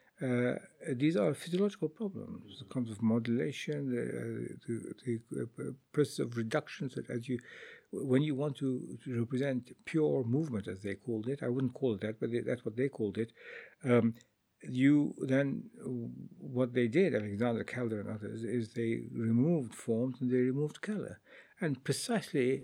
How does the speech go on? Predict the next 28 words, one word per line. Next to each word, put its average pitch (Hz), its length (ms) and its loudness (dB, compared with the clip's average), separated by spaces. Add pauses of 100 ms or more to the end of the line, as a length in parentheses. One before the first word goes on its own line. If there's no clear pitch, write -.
this 117 280 -4
is 147 80 0
what, 147 140 0
precisely 151 340 -2
what 131 120 -6
happens 117 320 -4
in 104 60 -4
V 110 140 -2
five 107 320 -8
cells. 98 320 -6
They 113 120 -4
respond 110 500 -4
to 104 100 -10
motion, 117 560 -4 (320)
but 123 160 -4
are 117 100 -2
indifferent 110 460 -2
to 104 100 -12
form 104 300 -2
and 104 100 -4
to - 60 -14
the 131 60 -6
color. 135 280 -2 (400)
So, 233 280 4
you 202 180 8
know, 196 200 8
it 180 200 4
is, 185 480 2